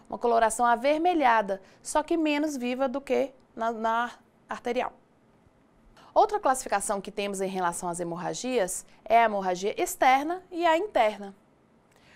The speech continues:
Como o próprio nome já diz, na hemorragia externa, o sangue, ele é eliminado para fora do organismo. E na hemorragia interna, o sangue extravasa para o interior do próprio corpo. Por isso, nem, nem sempre é fácil perceber.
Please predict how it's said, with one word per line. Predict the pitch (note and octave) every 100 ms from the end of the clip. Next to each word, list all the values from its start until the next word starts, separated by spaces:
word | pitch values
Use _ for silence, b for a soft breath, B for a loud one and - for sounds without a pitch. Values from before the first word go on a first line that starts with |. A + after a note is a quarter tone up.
| b -
Como | G4+ G#4+
o |
próprio | G#4+ A#4+ F#4+
nome | B3+ G3 F3+
já | F3+ E3
diz, | A#3 C4+ A#3+ -
na | A3 C#4
hemorragia | F4 D#4+ B3 G3+ F#3+ G3 -
externa, | D#4+ - - A3+ C#4 B3 F3+ E3+ - b b
o | B3+
sangue, | C4 - C4+ D#4+ C4 F#3
ele | G3+ B3
é |
eliminado | C4+ C#4+ C#4+ C4+ C4+
para | C#4 D#4 G4
fora | - D4 D#4 G#4 D4
do | G3+
organismo. | G3 G3+ F3+ E3 D#3+ D#3+ _ b b b
E | F#4+
na | E4+ A#3+
hemorragia | G#3+ G#3+ A3 A3+ G#3+ B3+
interna, | E4 D3 C4+ D#4+ F4
o | F#4+
sangue | - C#4+ C#4+
extravasa | F4+ A4 F4+ B3+ A#3 C4+ D4
para | D4+ D4+ E4+
o |
interior | G#4+ G#4+ F#4+ D4+ D#4 E4+ -
do | F#4
próprio | F4+ D4 E4+
corpo. | - D4 A3+ - _ _ b b b -
Por | D#4+
isso, | F4+ F4+
nem, | E4+ G#4 -
nem | D4+ G4+ B4+
sempre | - F#4 F#4
é | F#4+
fácil | D#4+ D4 D4
perceber. | - - F4 A3+ F#3+